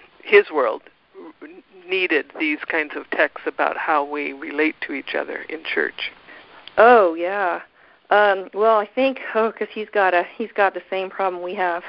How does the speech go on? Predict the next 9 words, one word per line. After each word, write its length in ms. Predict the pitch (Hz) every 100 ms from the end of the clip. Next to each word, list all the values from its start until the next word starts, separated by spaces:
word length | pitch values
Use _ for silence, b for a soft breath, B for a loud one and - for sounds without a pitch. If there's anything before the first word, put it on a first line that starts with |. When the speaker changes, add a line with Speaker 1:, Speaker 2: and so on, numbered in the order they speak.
| -
Speaker 2:
<laughs> 100 | 156 - B B B -
He's 160 | 190 -
got 240 | 180 -
people 420 | - 196 170 190 - B B
in 140 | 185
his 120 | 175 170
church, 460 | - 175 175 - - -
and, 260 | 180 175 165
um, 260 | 170 165